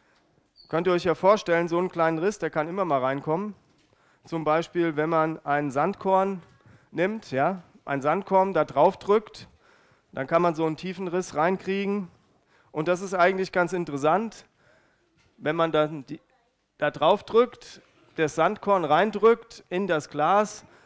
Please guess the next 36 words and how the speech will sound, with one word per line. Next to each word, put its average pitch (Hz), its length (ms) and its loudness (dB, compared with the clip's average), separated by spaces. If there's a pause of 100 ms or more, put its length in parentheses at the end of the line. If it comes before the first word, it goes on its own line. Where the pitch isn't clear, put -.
(160)
dann 151 180 -2
geht 170 180 0
der 151 300 0
Riss 190 280 -2
immer 190 320 0
tiefer, 202 520 -4
immer 196 260 -2
tiefer. 233 640 -2 (600)
Und 151 200 -4
wenn 175 120 2
man 190 220 2
dann 180 300 2
wieder 156 440 -2 (1300)
entlastet, 214 760 0
also 143 240 -4
das 131 200 -6
Sand 160 200 -2
wieder 147 220 -2
we-, 160 140 -6
den 143 180 -4
Sandkorn 156 480 -2
wie-, 147 80 -8
das 147 160 -10
Sandkorn 156 340 -2
wieder 135 180 -2
wegnimmt, 190 500 -4 (400)
dann 143 180 -4
gibt 170 160 -6
es - 160 -12
auch 185 320 -2 (100)
Risse, 214 560 -2 (600)
die 139 100 -6
gehen 180 220 0
zur 160 160 -2
Seite 196 340 0
weg. 226 360 -2